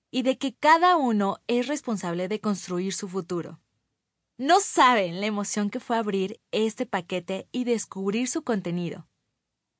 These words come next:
Una Polinesia, como millones en el mundo, había recabado nuestro legado hasta ahora, a través de cientos de páginas, fotos y datos reales.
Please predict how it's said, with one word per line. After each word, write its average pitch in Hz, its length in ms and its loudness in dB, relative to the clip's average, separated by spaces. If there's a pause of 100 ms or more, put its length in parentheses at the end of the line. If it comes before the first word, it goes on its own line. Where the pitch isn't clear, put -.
(160)
Una 403 300 4
Polinesia, 233 680 2 (220)
como 226 240 4
millones 208 720 2
en 196 160 -2
el 240 120 -2
mundo, 233 540 0 (300)
había 247 420 2
recabado 214 800 0 (220)
nuestro 226 420 0
legado 226 580 0 (120)
hasta 185 440 -4
ahora, 170 440 -2 (800)
a 277 100 6
través 269 340 6
de 269 100 4
cientos 302 460 0
de 339 80 2
páginas, 175 580 -2
fotos 190 640 0
y 196 160 -2
datos 185 400 4
reales. 156 640 -4